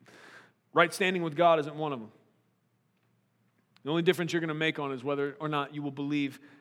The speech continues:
that Jesus Christ himself did what was necessary, right? That's the bottom line. And who wouldn't be motivated to love and good works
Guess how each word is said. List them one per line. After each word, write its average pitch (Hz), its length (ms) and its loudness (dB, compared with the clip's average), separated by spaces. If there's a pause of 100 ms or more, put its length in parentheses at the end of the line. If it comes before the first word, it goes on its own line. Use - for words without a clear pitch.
(720)
that 139 100 -16
Jesus 147 440 -6
Christ 151 400 -4
himself 131 580 -8 (440)
did 147 180 -2
what 147 120 -4
was 143 120 -8
necessary, 123 560 -10 (560)
right? 160 240 -2 (760)
That's 170 220 2
the 170 80 -4
bottom 139 300 0
line. 113 180 -10 (1800)
And 151 140 -2
who 208 220 4
wouldn't 208 360 4
be 180 120 2
motivated 165 520 0
to 160 80 -6
love 156 200 0
and 151 140 -6
good 147 140 -4
works 139 540 -6